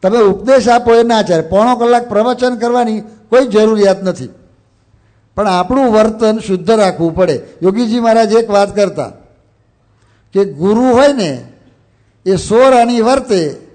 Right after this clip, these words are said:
ત્યારે એનો શિષ્ય હોય ને એક આની વર્તે. એટલે એ વાત બધાને લાગુ પડે છે.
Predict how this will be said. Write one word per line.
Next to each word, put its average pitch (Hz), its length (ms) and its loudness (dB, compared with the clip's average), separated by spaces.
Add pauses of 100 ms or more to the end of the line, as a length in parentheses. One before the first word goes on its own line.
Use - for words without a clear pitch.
(680)
ત્યારે 202 180 0
એનો 214 200 2
શિષ્ય 214 420 -4
હોય 254 180 2
ને 233 80 -2
એક 247 200 2
આની 196 220 0
વર્તે. 185 400 -2 (1500)
એટલે 196 120 0
એ 262 100 4
વાત 240 220 4
બધાને 233 420 2
લાગુ 208 280 2
પડે 151 280 -2
છે. - 200 -20